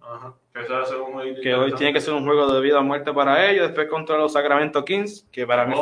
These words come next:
Speaker 1: Otro
Speaker 2: una
Speaker 1: más.
Speaker 2: decisión. Este, los Wizards, después los Spurs, después los Kings y después los Magic.
Speaker 1: Todos son juegos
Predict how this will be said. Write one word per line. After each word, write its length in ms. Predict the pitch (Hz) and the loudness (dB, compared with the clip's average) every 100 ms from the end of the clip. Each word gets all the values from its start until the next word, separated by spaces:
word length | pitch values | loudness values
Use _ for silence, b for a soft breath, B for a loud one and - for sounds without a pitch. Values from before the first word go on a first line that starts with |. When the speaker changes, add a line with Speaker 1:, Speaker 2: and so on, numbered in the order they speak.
| 147 | 2
Speaker 1:
Otro 40 | |
Speaker 2:
una 100 | 135 135 | 4 4
Speaker 1:
más. 80 | 147 | 2
Speaker 2:
decisión. 480 | 139 135 175 190 - _ _ _ _ _ _ _ _ _ _ _ _ _ - | 0 2 2 0 -8 _ _ _ _ _ _ _ _ _ _ _ _ _ -2
Este, 460 | 131 135 135 135 | 2 4 4 2
los 120 | 131 127 | 4 4
Wizards, 500 | 170 208 180 175 - _ _ _ _ _ _ _ _ _ | 2 4 2 2 -4 _ _ _ _ _ _ _ _ _
después 300 | 131 113 135 | -12 -4 0
los 180 | 143 139 | 4 2
Spurs, 640 | 127 - 180 202 208 - - _ _ | 0 0 4 4 2 -4 -16 _ _
después 500 | 131 123 123 139 143 | -6 -6 0 2 2
los 200 | 131 135 | 2 -2
Kings 360 | 135 190 214 208 | -2 -4 -4 -4
y 60 | |
después 220 | 143 135 135 | -6 -4 -4
los 120 | 143 | -2
Magic. 380 | 131 117 110 - _ _ _ _ _ _ _ | -2 -4 -8 -16 _ _ _ _ _ _ _
Speaker 1:
Todos 360 | - 143 165 165 | -6 -4 -2 -4
son 260 | 175 170 | -6 -6
juegos 580 | 175 180 180 160 160 - | -4 -2 -2 -2 -4 -8